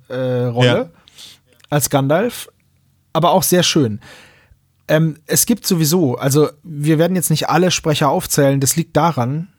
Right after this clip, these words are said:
Speaker 1: dass es sechzig Haupt- und sechsunddreißig Nebenrollen gibt.
Speaker 2: Ja.
Speaker 1: Also insgesamt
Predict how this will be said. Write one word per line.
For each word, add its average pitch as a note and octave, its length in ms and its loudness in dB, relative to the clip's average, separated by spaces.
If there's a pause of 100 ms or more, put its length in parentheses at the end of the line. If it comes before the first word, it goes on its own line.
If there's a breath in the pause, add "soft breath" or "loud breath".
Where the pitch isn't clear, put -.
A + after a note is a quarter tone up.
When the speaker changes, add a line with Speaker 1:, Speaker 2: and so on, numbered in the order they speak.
(300)
Speaker 1:
dass C#3+ 200 0
es - 160 0
sechzig - 600 -2
Haupt- E3+ 320 0
und C3+ 160 -4
sechsunddreißig D3 800 0
Nebenrollen A#2 720 0
gibt. - 420 -14
Speaker 2:
Ja. G2 200 -2 (720 loud breath)
Speaker 1:
Also D#3 280 2
insgesamt F3 760 0